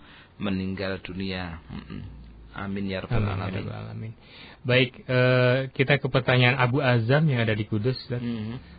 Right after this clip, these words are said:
Speaker 2: Assalamualaikum warahmatullahi wabarakatuh, Ustaz.
Speaker 1: Waalaikumsalam warahmatullahi wabarakatuh.
Speaker 2: Ustaz, mohon nasihatnya serta doanya buat teman saya yang anak keduanya itu kelainan jantung, Ustaz, sejak lahir.
Speaker 1: Mm.
Speaker 2: Dokter memvonis tidak sampai satu tahun.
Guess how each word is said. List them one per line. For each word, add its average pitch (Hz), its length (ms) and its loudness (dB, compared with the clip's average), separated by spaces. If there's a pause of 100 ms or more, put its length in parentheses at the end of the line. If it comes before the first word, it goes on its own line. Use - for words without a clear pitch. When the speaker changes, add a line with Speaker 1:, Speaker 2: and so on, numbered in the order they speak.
(160)
Speaker 2:
Assalamualaikum 120 560 4
warahmatullahi 107 720 2
wabarakatuh, 95 480 -4
Ustaz. 98 240 -8
Speaker 1:
Waalaikumsalam 110 1040 0
warahmatullahi 98 800 -4
wabarakatuh. - 720 -10
Speaker 2:
Ustaz, 139 400 0
mohon 127 240 4
nasihatnya 123 560 4
serta 123 400 0
doanya 110 560 4
buat 107 400 0
teman 104 320 2
saya 98 480 0
yang 104 240 -2
anak 107 320 0
keduanya 110 640 4
itu 147 80 2
kelainan 135 400 4
jantung, 120 480 2
Ustaz, 98 320 -8
sejak 107 240 -4
lahir. 101 400 -2 (240)
Speaker 1:
Mm. 104 320 -4 (240)
Speaker 2:
Dokter 110 480 0
memvonis 117 640 2
tidak 107 320 -2
sampai 107 320 -2
satu 123 240 -4
tahun. 127 480 0